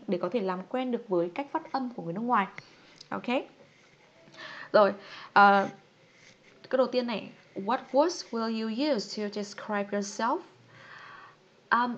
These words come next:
open-minded, sincere and cheerful." "Are you a humorous person?" "Yes, maybe." "Would you like to be different?"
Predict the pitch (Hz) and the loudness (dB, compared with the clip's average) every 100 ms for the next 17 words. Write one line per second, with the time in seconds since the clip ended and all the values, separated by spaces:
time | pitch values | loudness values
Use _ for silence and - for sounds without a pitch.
0 | - 240 240 226 214 254 285 - - _ | -4 -6 -4 -4 -2 -2 -2 -6 -8 _
1 | _ _ - - - 233 214 - 294 247 | _ _ -20 -14 -6 -6 -6 -4 -2 -2
2 | - - - - 220 220 208 320 370 - | -4 -10 -20 -12 -8 -6 -2 -2 0 -2
3 | - - _ _ _ - _ - _ _ | -6 -18 _ _ _ -20 _ -20 _ _
4 | - - - - 302 330 - 208 - 208 | -20 -18 0 2 4 2 0 -6 -6 -4
5 | 208 208 - - 208 - 359 - - _ | -2 -4 -6 -4 -4 -2 -6 -6 -20 _
6 | _ _ _ _ _ - 196 226 202 - | _ _ _ _ _ -10 -2 0 0 -6
7 | 208 233 247 165 - - _ - - - | -8 -4 -2 -4 -6 -18 _ -20 -20 -20
8 | - - - - 339 302 294 285 294 254 | -20 -20 -8 -2 0 0 2 2 0 -6
9 | 254 - 240 240 320 | -4 -2 -2 0 -4